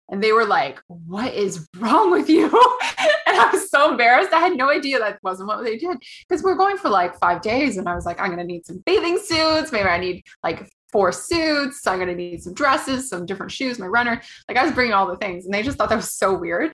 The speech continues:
And I was like, "Oh God, that's how I travel." Like, you know, I remember being, I'm,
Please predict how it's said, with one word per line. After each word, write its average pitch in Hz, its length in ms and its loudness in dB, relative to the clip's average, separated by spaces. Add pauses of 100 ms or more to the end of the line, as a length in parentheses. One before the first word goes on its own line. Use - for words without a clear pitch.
And 202 100 -4
I 196 100 0
was 190 120 -6
like, 175 320 -2
"Oh 214 140 -12
God, 185 340 -2
that's 196 220 -2
how 294 80 0
I 208 120 2
travel." 214 480 4
Like, 175 300 -2
you 196 120 -10
know, 180 120 -2
I 185 120 2
remember 202 360 -4
being, 185 380 -8
I'm, 185 200 -4